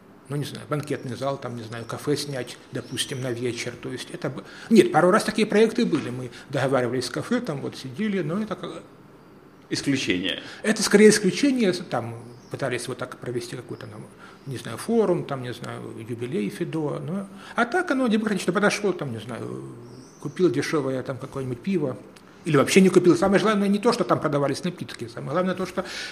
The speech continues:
Speaker 1: там были... Тогда мы были, не знаю, друзья, там, приятели, коллеги.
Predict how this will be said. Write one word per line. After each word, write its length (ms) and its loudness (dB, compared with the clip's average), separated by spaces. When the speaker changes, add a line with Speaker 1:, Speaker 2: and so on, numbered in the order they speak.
Speaker 1:
там 200 -2
были... 340 2
Тогда 240 4
мы 140 4
были, 440 0
не 140 -6
знаю, 260 -10
друзья, 460 -4
там, 260 -10
приятели, 440 -8
коллеги. 560 -2